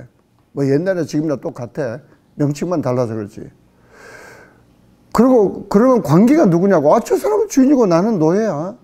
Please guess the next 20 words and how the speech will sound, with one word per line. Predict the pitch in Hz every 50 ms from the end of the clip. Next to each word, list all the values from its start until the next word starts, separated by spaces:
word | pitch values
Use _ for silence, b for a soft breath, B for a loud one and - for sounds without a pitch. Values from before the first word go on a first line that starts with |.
| _ _ _ _ _ _ _ _ _
좀 | _ - 220 214
제대로 | - - 170 175 233 240 226 208
알고 | 196 190 180 175
해. | 147 143 160 151 120 117 139 147 143 _ _ _ _ _ _ _ _ _ _ _ _ _ _ _ _ _ _ _ _ _ _ _ _ _ _ _ _ _ _ _ _ _ _ _
뭐 | - 147 165 185 214 226 214
무슨 | 196 196 175 220 175
권리가 | - 151 165 190 202 214 185 196
있니 | 175 170 180 185 185
없니 | 170 160 175 185 180 160
무슨 | 147 160 156 190 185 160 139
뭐, | 147 151 143 127
뭐 | 120 131 139 131 123
이상한 | 120 123 120 147 160 160 143
소리 | 127 127 110 113
해. | 98 92 - - _ _ _ _ _ _ _ _ b b b b b b b b b b b
그리고 | - - 208 247 247 240
마음의 | 180 147 135 143 170 202 226 233 233 214
자세는 | 175 185 190 175 208 220 208 160 147 - -
고마워해야 | - - 427 440 427 392 339 233 185 151 127
돼. | 104 117 107 87 -